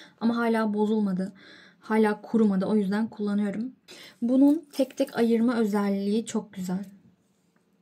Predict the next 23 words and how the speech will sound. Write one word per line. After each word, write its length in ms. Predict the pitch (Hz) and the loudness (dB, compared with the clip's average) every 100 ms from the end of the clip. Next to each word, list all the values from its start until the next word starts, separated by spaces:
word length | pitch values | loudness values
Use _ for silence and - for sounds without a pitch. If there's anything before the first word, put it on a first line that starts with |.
| _ | _
Gerçekten 540 | - 240 247 277 220 | -4 -2 -2 -2 0
mesela 440 | 220 220 214 214 202 | 0 0 -2 -2 -2
bir 300 | 226 240 - | -2 -2 -2
rimelimi 460 | 226 247 233 226 | 2 4 4 4
mesela 500 | 233 220 214 208 208 | 2 0 -2 -4 -2
başka 300 | 214 214 - | -2 -4 -2
bir 100 | 226 | -2
rimel 300 | 202 214 208 | 0 0 0
birbirine 300 | 208 214 214 | 0 2 2
yapıştırdığında 720 | 226 214 208 - 214 214 214 226 | 2 0 -6 -6 -2 0 -2 -4
kirpiklerimi 680 | 208 185 - 196 202 233 - - - - | -10 -10 -10 -8 -6 -8 -10 -20 -20 -8
hemen 320 | 240 247 247 | -2 2 2
bununla 320 | 247 247 240 | 4 4 4
üzerinden 480 | 226 220 220 226 240 | 2 4 4 2 2
geçiyorum 420 | 226 - 214 226 | 0 0 -2 0
ve 40 | 240 | 0
ayrılıyor. 600 | 202 202 202 202 196 190 | -2 -2 -4 -4 -4 -6
Şu 200 | 185 214 | -4 -2
an 180 | 214 214 | 2 4
gözümde 500 | 208 208 208 214 214 | 4 4 2 4 2
de 140 | 214 | 0
onunla 380 | 208 202 202 196 | 0 2 2 2
ay-, 180 | 185 185 | 0 -2